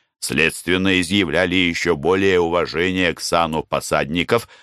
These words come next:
дав их роду наследственную знатность.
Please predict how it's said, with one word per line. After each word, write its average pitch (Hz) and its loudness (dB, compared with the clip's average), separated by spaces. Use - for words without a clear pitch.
дав 120 2
их 156 0
роду 123 2
наследственную 82 0
знатность. 80 -2